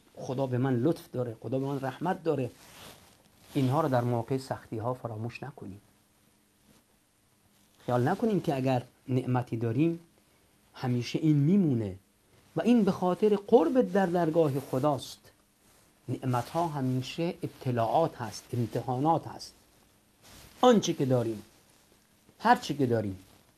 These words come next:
همه ابتلا هست. چگونه ما از این استفاده کنیم؟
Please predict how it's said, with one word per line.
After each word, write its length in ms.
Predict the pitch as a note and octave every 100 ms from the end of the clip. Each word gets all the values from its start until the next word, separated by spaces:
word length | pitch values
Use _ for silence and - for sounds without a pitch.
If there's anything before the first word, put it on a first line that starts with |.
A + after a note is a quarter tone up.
| _ _ _ _ - -
همه 360 | F#3 A#3 G3 - - -
ابتلا 480 | C#3 - C#3+ D3 F2
هست. 420 | - - - - _ _ _ _ _ _ _ -
چگونه 720 | - - F3 C#3+ F3 F3 G3
ما 320 | G3 F#3 F#3 -
از 220 | D3 C3
این 200 | E3 D3
استفاده 540 | B2+ - B2 A#2 A#2
کنیم؟ 300 | B2+ - -